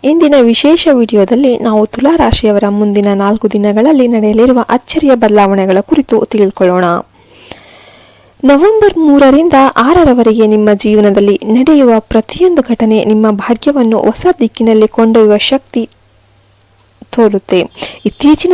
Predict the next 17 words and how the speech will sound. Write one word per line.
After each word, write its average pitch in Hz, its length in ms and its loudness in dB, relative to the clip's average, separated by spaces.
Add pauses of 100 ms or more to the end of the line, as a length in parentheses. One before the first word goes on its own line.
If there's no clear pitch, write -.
ದಿನಗಳಲ್ಲಿ 311 540 2
ನಿಮ್ಮ 254 240 2
ಮನಸ್ಸಿನಲ್ಲಿ 233 640 0
ನಡೆದ 214 300 0
ಕಳವಳಗಳು, 214 800 0
ಗೊಂದಲಗಳು, 214 680 0
ಆತಂಕಗಳು 220 760 -2
ಇವೆಲ್ಲವೂ 240 580 0
ಕೂಡ 311 240 0 (560)
ಈಗ 247 200 0
ನಿಧಾನವಾಗಿ 220 840 -2
ಮಾಯವಾಗ್ತಾ 202 680 -4
ಇವೆ. 190 240 -2 (760)
ಚಂದ್ರನ 349 440 0 (140)
ಮತ್ತು 247 260 -4
ಶುಕ್ರನ 320 500 -2
ಪ್ರಭಾವ 233 520 -2